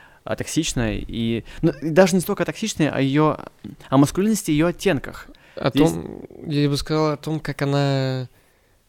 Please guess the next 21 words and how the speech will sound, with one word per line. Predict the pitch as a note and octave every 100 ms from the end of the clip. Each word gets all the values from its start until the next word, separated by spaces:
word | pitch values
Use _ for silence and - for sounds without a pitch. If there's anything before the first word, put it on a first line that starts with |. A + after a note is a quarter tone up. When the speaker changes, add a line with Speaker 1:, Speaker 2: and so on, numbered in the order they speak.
| -
Speaker 2:
какое | B2+ D#3
влияние | C3 C#3 C3+ D3+ C#3 C3
она | B2 B2
оказывает | A#2+ B2+ A#2+ A#2 A#2 A2+
на | A#2
мир. | A2+ A2 G2+ -
Speaker 1:
Да, | C#3 C3 D3+ A2
да, | A#2+ B2 G2+
очень | A2+ -
важные | A#2+ A2 A2
слова, | - A2+ C#3+
действи-, | D3 A2+ - A2
действительно. | - B2+ - G#2
И | A2
здесь | D3
вот | D#3+ -
представлены | C3+ - C3+ A#2+ A2
три | - C3
разных | B2 A#2 A2 -
мужчины. | A2 - F3+ B2+ - -
Speaker 2:
Да. | - B2 A2+